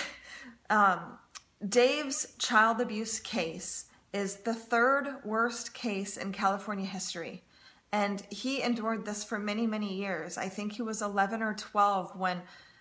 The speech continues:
when, uh, he was finally removed from his mother's home. His sequel, The Lost Boy, I'm starting today,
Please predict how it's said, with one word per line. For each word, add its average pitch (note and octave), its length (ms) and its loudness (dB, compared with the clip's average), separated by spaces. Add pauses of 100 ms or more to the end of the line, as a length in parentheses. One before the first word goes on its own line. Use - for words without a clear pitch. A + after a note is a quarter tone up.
(180)
when, F#3 440 -2
uh, - 280 -4 (220)
he G#3 180 -4
was G3 180 -2
finally G#3+ 300 0
removed G3 560 -2
from F3 280 -4
his F#3 220 -6
mother's F#3 380 0
home. F3+ 480 -4 (840)
His G#3+ 400 -2
sequel, B3 720 2
The G#3+ 100 2
Lost G3 440 2
Boy, G3 460 2
I'm F#3+ 160 -2
starting F#3+ 640 0
today, G#3 800 -2